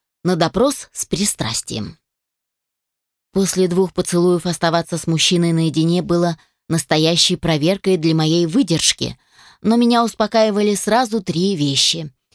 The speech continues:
Первое. Ведьмак вчера так же, как и остальные, был подвержен влиянию любовного супа,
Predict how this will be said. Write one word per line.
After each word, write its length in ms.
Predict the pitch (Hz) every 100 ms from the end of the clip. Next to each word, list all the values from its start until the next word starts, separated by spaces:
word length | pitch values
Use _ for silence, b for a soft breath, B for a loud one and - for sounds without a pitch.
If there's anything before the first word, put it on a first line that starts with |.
| _ _
Первое. 460 | - 175 151 147 135 _ - B B _
Ведьмак 520 | 175 185 196 202 - _
вчера 360 | - 196 185
так 240 | 180 185 165
же, 220 | - 175
как 200 | 170 160
и 40 |
остальные, 580 | 151 151 151 143 147 170
был 160 | 196 254
подвержен 600 | 247 233 220 233 220 214 b -
влиянию 600 | 196 233 226 226 220 214
любовного 560 | 208 185 208 196 196
супа, 440 | 202 - 202 208